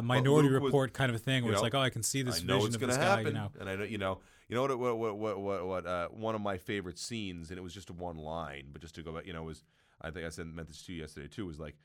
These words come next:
Speaker 1: when, <laughs> when, you know, uh, Rey and, and Chewie show up, and Luke's there, and, and, and Luke's like, "Chewie, what are you doing here?" And, uh, and then he's like, "Wait a minute. Where's Han?"
Speaker 2: Where's Han? Right.
Speaker 1: And he, he knows right then. He's
Speaker 2: Yeah.
Speaker 1: like,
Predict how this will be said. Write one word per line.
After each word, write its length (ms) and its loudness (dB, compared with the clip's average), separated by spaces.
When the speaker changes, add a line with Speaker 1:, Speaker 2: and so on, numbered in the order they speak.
Speaker 1:
when, 320 -2
<laughs> 140 -12
when, 500 -2
you 80 -6
know, 160 -6
uh, 100 -2
Rey 360 0
and, 180 -4
and 160 -8
Chewie 340 -6
show 280 -4
up, 240 -4
and 100 -8
Luke's 320 -4
there, 280 -4
and, 140 -10
and, 240 -12
and 180 -8
Luke's 240 -8
like, 240 -4
"Chewie, 360 0
what 140 2
are 60 -2
you 140 0
doing 340 0
here?" 380 -12
And, 100 0
uh, 80 4
and 140 2
then 80 0
he's 160 -2
like, 240 0
"Wait 220 -2
a 60 -4
minute. 260 -10
Where's 320 -2
Han?" 440 0
Speaker 2:
Where's 180 -4
Han? 260 -8
Right. 140 -10
Speaker 1:
And 140 -2
he, 140 -2
he 160 -2
knows 640 4
right 440 2
then. 420 2
He's 80 -2
Speaker 2:
Yeah. 120 -2
Speaker 1:
like, 280 0